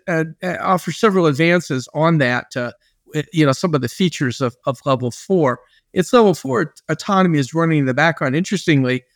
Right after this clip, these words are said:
our scheduled guest next week is David Liu, the C E O of Plus. So we'll look forward to that. Finally, First Element Fuel Systems is marking ten years in business this week. It's anniversary of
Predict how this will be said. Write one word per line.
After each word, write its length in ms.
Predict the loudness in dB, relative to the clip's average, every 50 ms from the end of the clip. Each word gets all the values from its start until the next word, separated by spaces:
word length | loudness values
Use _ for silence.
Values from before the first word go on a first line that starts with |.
| _ _ -6
our 80 | -6 -6
scheduled 400 | -2 0 2 2 2 0 -4 -2
guest 300 | 0 0 0 0 0 -4
next 240 | -4 -4 -4 -6 -6
week 200 | -6 -6 -6 -2 0
is 160 | 0 0 2
David 320 | 2 0 0 0 0 -2
Liu, 320 | 0 0 2 2 2 2 0
the 120 | -2 -6
C 200 | -10 -6 -6 -6 -4
E 160 | -2 0 2 2
O 160 | 0 0 -4 -4
of 320 | -2 -2 -2 -2 -4 -10 _ _ _ _ _ _
Plus. 380 | 0 2 4 4 4 2 -2 -6
So 100 | -4 -4
we'll 100 | -4 -4
look 140 | -6 -6
forward 220 | -4 -4 -2 -2 -2
to 80 | -4
that. 300 | -4 -4 -4 -4 -6 -10 _ _ _ _ _ _ _ _ _ _ _
Finally, 420 | 0 2 4 4 6 4 4 2
First 300 | 2 2 0 0 2 2
Element 300 | 2 2 4 2 0 -2
Fuel 200 | -2 -2 -2 -2
Systems 520 | 0 0 -2 -2 -2 -2 -6 -6 -6 -6 -8
is 140 | -6 -2
marking 400 | 2 2 2 2 2 0 0 0
ten 260 | 0 0 0 2 2 4
years 540 | 4 4 4 2 2 2 0 -4 -8 -14 _ _ _ _ _ _ -4
in 160 | 0 0 2
business 400 | 2 2 2 2 2 0 -2 0
this 180 | 0 -4 -4 -2
week. 240 | -2 -2 -2 0 -2
It's 140 | -4 -2 0
anniversary 720 | 0 0 0 0 -2 -2 -4 -2 0 2 2 2 2 -2 _ _ _ _ _ -4
of 340 | 0 0 0 0 -2 -6